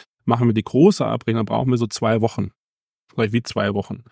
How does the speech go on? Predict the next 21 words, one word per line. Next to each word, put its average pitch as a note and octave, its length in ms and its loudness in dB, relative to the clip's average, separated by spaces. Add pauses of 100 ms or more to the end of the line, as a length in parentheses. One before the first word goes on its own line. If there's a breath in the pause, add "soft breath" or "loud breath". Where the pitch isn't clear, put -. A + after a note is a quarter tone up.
(400)
„Ja, E3 100 2
dann C#3 120 4
sind C3+ 140 4
wir C#3 80 2
mit A2+ 180 -2
drei, B2+ 260 0
vier - 180 0
Mann, E3+ 320 4
suchen C3+ 260 0
die A2+ 60 -2
Rezepte C#3 480 -4
raus B2 360 -2
und A2+ 60 -2
machen A2+ 260 -2
jede A#2+ 180 0
Sommerferien A2+ 680 -2
also G#2 260 -6
einen G2 220 -8
Urlaubsstopp.“ F#3+ 640 2 (340)
<laughs> - 400 0 (320)
Und B2+ 440 2